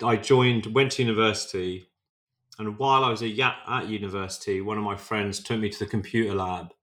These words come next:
and showed me a browser and the internet, and I realized that was convergence. And obviously, because I'd been working for these incredible technology companies as a kid,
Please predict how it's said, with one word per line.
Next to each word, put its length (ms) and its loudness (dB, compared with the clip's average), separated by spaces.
and 160 -6
showed 440 2
me 500 -4
a 80 -8
browser 560 0
and 120 -4
the 100 0
internet, 280 -6
and 80 -4
I 60 -2
realized 640 0
that 240 2
was 280 0
convergence. 1080 -6
And 220 0
obviously, 380 2
because 320 0
I'd 160 2
been 160 0
working 420 0
for 160 -10
these 240 -2
incredible 1080 0
technology 560 -2
companies 480 -4
as 140 -6
a 40 -10
kid, 460 2